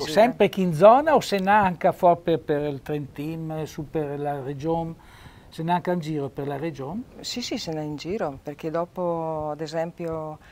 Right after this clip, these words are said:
Speaker 1: in Val de Ledro, avem-, per, sempre per volontariato, ho donato un'opera del legno.
Speaker 2: Ah, ho capito, bene,
Speaker 1: E
Speaker 2: bene.
Speaker 1: che dopo l'è andata anche in provincia questa. E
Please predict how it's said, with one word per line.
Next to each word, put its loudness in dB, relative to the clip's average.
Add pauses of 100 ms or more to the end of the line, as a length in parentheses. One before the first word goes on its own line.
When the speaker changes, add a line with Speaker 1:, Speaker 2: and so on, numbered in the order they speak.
(120)
Speaker 1:
in -12
Val -2
de -2
Ledro, -2
avem-, -4
per, -8
sempre -6
per -10
volontariato, -6
ho -6
donato -6
un'opera -6
del -8
legno. -8 (200)
Speaker 2:
Ah, 2
ho 0
capito, -10
bene, -10
Speaker 1:
E -6
Speaker 2:
bene. -6
Speaker 1:
che -6
dopo -4
l'è -4
andata -2
anche -10
in -6
provincia -8
questa. -10 (600)
E -12